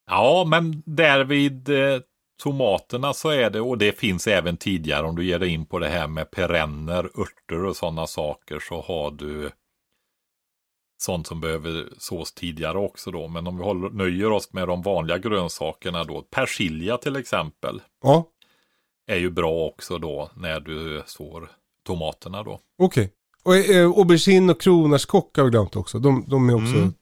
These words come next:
Speaker 2: tidiga.
Speaker 1: De är också där nere med purjolöken och sellerin, och det är eventuellt några veckor senare då.
Speaker 2: Ja, för jag,
Speaker 1: Men,
Speaker 2: det
Speaker 1: eh,
Speaker 2: var en grej som jag lärde mig från förra året, att mina kronärtskockor, de blev så jävla stora så att de började må dåligt inomhus. Så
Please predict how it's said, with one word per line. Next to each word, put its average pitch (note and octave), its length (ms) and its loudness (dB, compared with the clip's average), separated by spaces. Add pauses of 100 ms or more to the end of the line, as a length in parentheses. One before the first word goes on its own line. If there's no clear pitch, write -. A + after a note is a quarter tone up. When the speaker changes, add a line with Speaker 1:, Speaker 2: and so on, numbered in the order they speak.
(180)
Speaker 2:
tidiga. F#2 320 -6 (640)
Speaker 1:
De A2 240 2
är G2 60 6
också F#2 360 -2
där F2 180 0
nere E2 280 -2
med D#2+ 220 -8
purjolöken D#2 760 -6
och D2 80 -10
sellerin, D#2 500 -6
och D#2 100 -10
det D2+ 80 -4
är D#2 140 -2
eventuellt D#2+ 600 -4
några D2+ 200 -10
veckor - 320 -14
senare C#2 500 -14
då. - 120 -18
Speaker 2:
Ja, E3 120 6
för D#3 80 0
jag, G3 280 4
Speaker 1:
Men, E3+ 100 0
Speaker 2:
det G#3 60 6
Speaker 1:
eh, G#3 60 4
Speaker 2:
var A3+ 80 8
en G#3 80 8
grej E3+ 120 8
som E3+ 120 4
jag E3+ 120 8
lärde D#3 220 6
mig B2+ 100 2
från B2 120 -6
förra D3 220 6
året, B2+ 160 4
att B2+ 100 -2
mina D3+ 220 6
kronärtskockor, D3 880 4
de D3+ 160 4
blev D#3+ 120 6
så C#3 160 0
jävla D#3 440 2
stora D3 500 4
så - 120 -4
att B2 60 -14
de C#3 120 4
började C#3+ 140 6
må C#3 100 4
dåligt C#3 380 6
inomhus. F#2 580 0
Så D3 240 4